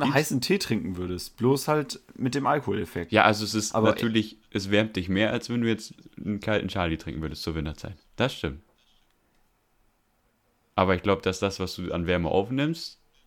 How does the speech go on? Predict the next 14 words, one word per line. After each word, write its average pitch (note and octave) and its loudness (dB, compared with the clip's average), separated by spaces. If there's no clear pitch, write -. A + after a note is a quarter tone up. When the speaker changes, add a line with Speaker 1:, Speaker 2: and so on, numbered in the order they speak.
Speaker 1:
schon A2+ -2
weniger A#2 2
ist A#2+ -2
als A2 -4
das, A2+ 0
was A#2 0
du G#2+ -4
dann G#2+ 0
schließlich A2+ -4
durch A2 0
die G2+ -6
Hauteinwärme G#2 0
wieder F#2+ -2
abgibst. - -12